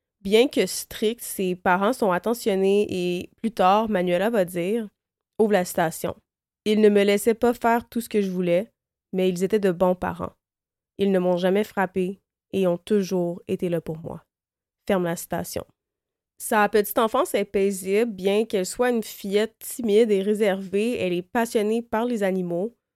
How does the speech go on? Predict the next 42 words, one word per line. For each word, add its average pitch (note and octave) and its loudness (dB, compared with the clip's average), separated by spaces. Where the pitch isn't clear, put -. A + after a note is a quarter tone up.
Même G3 2
si - -2
elle A#3+ 6
est G#3+ 2
enfant F#3+ 2
unique, G#3 4
la F#3+ 2
maison F#3 4
est F#3+ 2
bien F#3+ 2
remplie G3+ 0
avec E3+ 2
des E3 -6
oiseaux, G#3 4
des F3 -2
hamsters, G3 2
un G#3 2
chien, G3+ -2
un F#3 2
lapin G#3+ 2
et F#3+ 2
même B3+ 2
un F#3+ 0
poney. F#3+ 2
Certains G#3+ 2
vont D4+ 6
dire G#3+ 2
que G#3+ 4
c'est G#3+ -2
pour - -4
combler G#3 4
un F3+ 4
manque F3+ 0
puisqu'elle G3 -2
n'a F3 2
pas A3+ 0
de G#3+ 2
frères G#3+ -2
et A3+ 0
de E3+ 0
sœurs, G3+ -2
mais F3 2